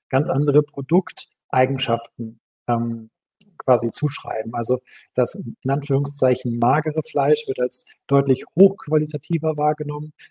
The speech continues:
wird als deutlich, äh, besser vom Geschmack her wahrgenommen und auch in der Konsistenz her als deutlich besser bewertet. Und das sind Dinge, die man sonst eigentlich nur erreichen kann durch, durch Marketing. Ähm, und das Ganze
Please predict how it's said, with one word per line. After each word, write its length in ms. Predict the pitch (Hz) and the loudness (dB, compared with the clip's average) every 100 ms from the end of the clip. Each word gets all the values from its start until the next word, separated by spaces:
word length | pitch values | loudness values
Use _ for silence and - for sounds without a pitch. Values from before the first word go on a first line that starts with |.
| - | -6
wird 140 | 139 | -4
als 200 | 120 123 | -4 -4
deutlich, 640 | - 127 131 123 117 - - | 2 2 2 0 -2 -4 -12
äh, 120 | 127 | -10
besser 380 | 117 113 147 143 | -6 -2 0 0
vom 220 | - 131 | -2 -4
Geschmack 380 | 113 - 127 156 - | -6 -2 0 0 2
her 240 | 151 143 | 0 2
wahrgenommen 540 | 139 143 143 139 143 | 0 0 -2 -2 -2
und 80 | 139 | -2
auch 200 | 135 131 | -2 -4
in 120 | - 120 | -6 -8
der 80 | |
Konsistenz 640 | 131 123 123 - 131 151 - | -8 -8 -12 -4 -2 -2 -4
her 120 | 117 | -10
als 140 | - - | -12 -12
deutlich 340 | 117 117 - | -12 -12 -8
besser 240 | 131 - 110 | -6 -4 -4
bewertet. 540 | 107 110 104 - - _ - - - 120 | -4 -6 -8 -10 -18 _ -20 -20 -18 -2
Und 100 | 131 | 0
das 120 | 131 | 2
sind 220 | 147 151 - | 2 0 -10
Dinge, 280 | 117 123 151 | -6 0 0
die 120 | 147 | 2
man 160 | 131 131 | 0 0
sonst 320 | 131 156 - | -2 -4 -8
eigentlich 240 | 127 - 131 | -14 -14 -10
nur 160 | 139 | -6
erreichen 440 | 120 117 127 - 135 | -4 0 0 -2 -6
kann 220 | 131 127 | -4 -4
durch, 200 | 117 123 | -4 -4
durch 200 | 110 - | -8 -6
Marketing. 720 | 117 139 - 151 143 139 143 _ _ _ - | -4 -4 -4 -4 -4 -4 -6 _ _ _ -6
Ähm, 480 | 120 127 131 - - | -6 -4 -8 -14 -10
und 380 | - 127 120 - 208 190 208 196 | -6 -6 -8 -16 -14 -14 -16 _
das 180 | - - | -16 -12
Ganze 320 | 123 131 131 | -8 -8 -8